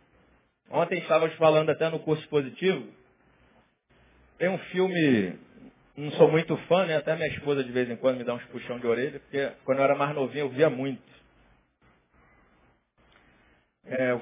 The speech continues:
filme chamado Lobisomem. Um que o rapaz que foi infectado com essa maldade percebeu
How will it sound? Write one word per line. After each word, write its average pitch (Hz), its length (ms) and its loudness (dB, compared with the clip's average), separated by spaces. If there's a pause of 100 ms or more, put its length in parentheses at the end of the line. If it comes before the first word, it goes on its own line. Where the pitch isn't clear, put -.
(100)
filme 156 240 -6
chamado 139 420 -2
Lobisomem. 123 800 -4 (1120)
Um 156 200 -2
que 139 520 0 (460)
o 123 60 -8
rapaz 147 500 4
que 147 100 -6
foi 147 140 2
infectado 143 540 -2
com 147 100 -2
essa 131 180 -2
maldade 135 480 0
percebeu 139 720 -4